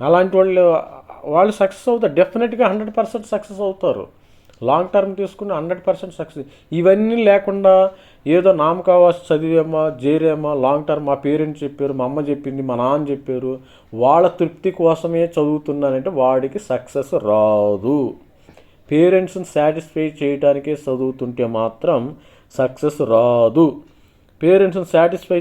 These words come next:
చేయకుండా వాడికి వాడే చేసుకుంటే మాత్రం సక్సెస్ వస్తుంది. ఇది గమనించగలం, గమనించగలరు పేరెంట్స్ కూడా, స్టూడెంట్స్ కూడా. నా,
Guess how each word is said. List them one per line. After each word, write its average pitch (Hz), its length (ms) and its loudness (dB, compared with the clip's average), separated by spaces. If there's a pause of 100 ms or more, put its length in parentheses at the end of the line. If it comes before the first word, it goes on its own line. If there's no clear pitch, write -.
(120)
చేయకుండా 151 420 -2
వాడికి 151 400 2
వాడే 147 420 4 (400)
చేసుకుంటే 156 400 -4
మాత్రం 139 300 -4
సక్సెస్ 156 520 -6
వస్తుంది. 113 680 -2 (1080)
ఇది 208 280 0 (520)
గమనించగలం, 156 600 -2 (320)
గమనించగలరు 131 520 -4
పేరెంట్స్ 127 440 -4
కూడా, 123 260 -4 (360)
స్టూడెంట్స్ 127 440 -2
కూడా. 101 260 -4
నా, 110 360 -2